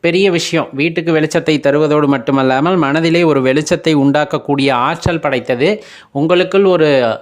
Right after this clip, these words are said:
சக்தி நிலையை வந்துட்டு மேலோங்க செய்வது அப்படின்னம்னா இந்த விளக்க சொல்லலாம். இப்ப விளக்கு ஏத்தி வச்சுட்டு தியானம் பண்றது அப்படிம்பாங்க. விளக்கு தியானம் அப்படின்னா அந்த ஜோதியை மட்டும் பார்த்து கொண்டு அமைதியாக அமர்ந்திருத்தல். நம்ம மந்திரம் சொல்லணும்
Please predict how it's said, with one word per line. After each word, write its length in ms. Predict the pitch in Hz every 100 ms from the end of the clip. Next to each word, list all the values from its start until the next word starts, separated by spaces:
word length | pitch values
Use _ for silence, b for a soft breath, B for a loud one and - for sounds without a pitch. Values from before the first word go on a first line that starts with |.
| B B B
சக்தி 380 | - 139 - 208
நிலையை 360 | 208 196 180 165
வந்துட்டு 400 | 151 160 160 185 160
மேலோங்க 500 | 135 143 180 190 185 175 143 101 107
செய்வது 460 | 156 151 151 147
அப்படின்னம்னா 560 | 131 131 135 135 151 185 147
இந்த 160 | 127 127
விளக்க 400 | 123 139 143 147 113 104
சொல்லலாம். 420 | 135 113 107 - _ b
இப்ப 240 | b - 131
விளக்கு 280 | 165 233 226
ஏத்தி 180 | 214 214
வச்சுட்டு 380 | 185 175 175 202
தியானம் 400 | 165 160 175 185 175
பண்றது 260 | 160 147 156
அப்படிம்பாங்க. 440 | 139 131 127 120
விளக்கு 340 | 117 143 160 170
தியானம் 340 | 147 135 127 120
அப்படின்னா 300 | 117 120 117
அந்த 140 | 123 117
ஜோதியை 480 | 143 185 214 202
மட்டும் 540 | 165 156 156 - 240 -
பார்த்து 300 | 170 165 160 165
கொண்டு 320 | 156 147 190
அமைதியாக 720 | 156 143 175 175 175 175 175 202
அமர்ந்திருத்தல். 680 | 151 139 135 127 - 117 - B B B
நம்ம 160 | 131 131
மந்திரம் 480 | 131 143 156 165 156
சொல்லணும் 420 | 143 139 135 143